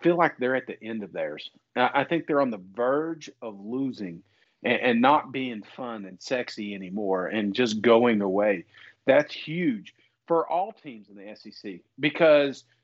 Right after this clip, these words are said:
think of how many recruits Georgia has lost to Clemson. Think of how many recruits some of these other programs have lost to Clemson. We need them to suck again.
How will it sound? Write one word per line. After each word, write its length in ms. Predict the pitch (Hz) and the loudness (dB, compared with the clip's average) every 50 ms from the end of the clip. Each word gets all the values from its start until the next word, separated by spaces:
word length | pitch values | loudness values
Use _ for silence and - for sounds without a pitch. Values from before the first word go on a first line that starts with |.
| _ _ - | _ _ -2
think 180 | 190 220 214 214 | -2 0 2 0
of 120 | 165 131 | 0 0
how 380 | - - - - 175 180 185 190 | -2 -6 -4 -2 0 0 0 0
many 260 | 196 190 185 170 151 | -2 -4 -4 -4 -4
recruits 600 | 143 131 123 - - - 180 185 190 160 - - | -4 -6 -6 -8 -8 -2 -2 -2 -2 -2 -6 -14
Georgia 440 | 120 110 120 131 147 165 151 151 139 | -8 -2 0 2 2 2 2 0 -2
has 260 | 120 139 135 127 - | -2 -2 -2 -2 0
lost 440 | 120 123 131 156 233 262 - - - | 2 4 4 4 4 2 0 -4 -12
to 80 | 101 - | -12 -12
Clemson. 380 | - 110 90 82 - - - - _ _ _ _ _ _ _ _ | -12 -14 -16 -16 -16 -20 -20 -20 _ _ _ _ _ _ _ _
Think 160 | - 165 180 185 | 0 2 2 4
of 40 | 165 | 4
how 120 | 170 180 190 | 4 4 2
many 140 | 190 185 175 | 2 0 -2
recruits 520 | 160 143 - - - 175 180 170 - - - | -4 -4 -6 -4 -4 -2 -2 -4 -4 -6 -4
some 160 | 180 175 180 | -4 -4 -2
of 40 | 180 | -2
these 140 | 170 165 170 | -2 2 2
other 160 | 180 208 262 | 2 0 0
programs 540 | 254 - 170 147 131 113 113 110 104 101 - | -2 0 0 0 0 0 -2 -6 -6 -6 -8
have 100 | 110 101 | -8 -4
lost 300 | 107 107 104 95 - - | -2 -2 -2 -2 -4 -8
to 80 | 90 | -14
Clemson. 460 | - - 104 92 90 - - 90 90 90 | -12 -10 -10 -10 -8 -8 -8 -8 -6 0
We 240 | 92 120 160 226 220 | 6 8 8 10 10
need 240 | 202 214 226 196 170 | 8 8 6 6 6
them 180 | 160 147 139 107 | 6 6 6 4
to 100 | 107 - | 0 -4
suck 340 | - - 196 226 226 - - | -4 -2 0 0 0 0 -4
again. 320 | 104 92 92 95 87 - | -10 -10 -10 -14 -18 -18